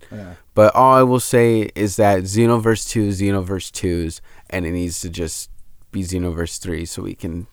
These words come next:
Speaker 2: fix those problems.
Speaker 1: All right. Yeah. Yeah,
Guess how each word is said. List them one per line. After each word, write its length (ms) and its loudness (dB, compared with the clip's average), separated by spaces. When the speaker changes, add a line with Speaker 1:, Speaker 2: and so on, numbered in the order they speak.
Speaker 2:
fix 300 -10
those 160 -12
problems. 580 -16
Speaker 1:
All 60 -10
right. 180 -8
Yeah. 160 -8
Yeah, 120 -14